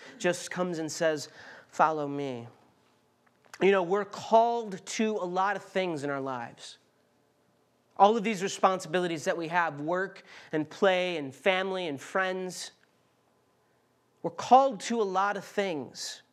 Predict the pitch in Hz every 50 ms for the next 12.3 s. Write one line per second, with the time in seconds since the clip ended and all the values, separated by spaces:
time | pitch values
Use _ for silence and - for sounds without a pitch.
0 | _ _ _ _ _ _ _ - - - - - 190 190 185 - - - - -
1 | - 247 254 262 269 285 285 285 - - 233 226 208 175 151 165 208 240 226 196
2 | 170 165 131 - - - - - - - - - - - 190 190 185 175 156 -
3 | - 165 147 143 202 185 - - 170 170 190 202 196 - - 156 127 101 107 -
4 | - - _ _ _ _ _ _ _ _ _ _ _ _ _ - 208 208 - -
5 | - - - 226 196 190 185 175 - - - 196 208 208 208 196 170 151 139 123
6 | 123 123 - - - - - - 180 175 175 175 165 165 220 226 220 220 180 190
7 | 190 196 185 175 160 151 147 - 156 147 143 - - 160 156 147 - - 139 127
8 | 131 151 156 156 151 143 - - 135 113 95 - - - _ _ _ _ _ _
9 | _ _ _ _ _ _ _ _ _ _ _ _ _ _ _ _ _ _ _ 156
10 | 170 226 254 262 - - - - - 240 233 240 233 220 202 196 196 208 214 208
11 | 185 190 185 180 - 185 185 175 170 170 180 165 151 151 139 156 165 160 131 135
12 | - - - - - -